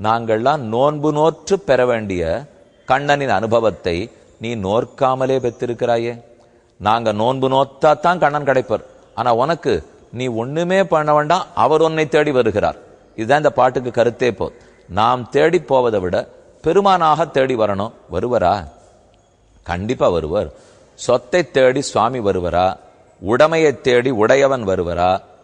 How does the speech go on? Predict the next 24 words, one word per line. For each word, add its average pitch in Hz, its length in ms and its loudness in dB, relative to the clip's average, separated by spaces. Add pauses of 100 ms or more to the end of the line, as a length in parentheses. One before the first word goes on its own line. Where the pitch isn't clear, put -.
(100)
அல்லது 135 260 -2
உடைமை 147 380 0
உடையவனை 127 480 0
தேடி 117 240 -2
போகுமா? 101 440 -6 (540)
உலகத்துல 110 400 -2
எங்கேயுமே 127 340 -4
பார்த்ததில்லை. 87 500 -4 (360)
உடைமையை 113 460 0
தேடித்தான் 113 580 0
உடையவன் 120 480 0
வந்தாக 107 320 0
வேண்டும். 95 300 -8 (480)
அவரை 110 360 0
தான் 131 200 0
வரணுமே 120 380 -2
தவிர 120 260 0
நாம 113 260 -2
தேடி 120 240 0
போவோமா? 113 440 -6 (420)
ஒண்ணும் 117 280 -8
இல்ல, 117 200 0
உபன்யாசத்தையே 123 800 -2
எடுத்துங்களேன். 95 420 -8